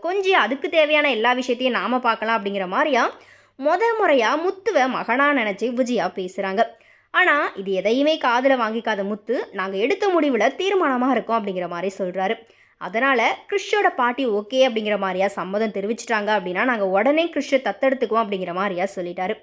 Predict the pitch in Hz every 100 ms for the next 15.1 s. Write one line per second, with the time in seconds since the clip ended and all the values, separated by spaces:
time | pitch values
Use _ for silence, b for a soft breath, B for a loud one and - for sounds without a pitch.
0 | b b b b 294 320 330 370 381 339
1 | 277 285 214 240 254 254 254 190 208 233
2 | 240 220 220 226 208 202 190 220 233 240
3 | 262 262 220 190 202 190 226 226 220 262
4 | 285 277 254 196 202 214 214 220 190 190
5 | 190 190 208 208 202 185 185 214 202 196
6 | 277 - b b b 294 370 392 359 254
7 | 359 - 202 208 - 370 440 440 311 254
8 | 285 262 233 262 311 208 190 - 233 185
9 | 190 277 277 370 403 381 320 277 233 240
10 | 277 277 214 277 240 226 220 220 208 202
11 | 196 196 190 185 202 277 311 330 277 269
12 | 269 233 254 220 196 180 196 247 214 277
13 | - B B B 254 247 247 247 233 196
14 | 233 311 302 269 262 214 185 220 214 196
15 | 277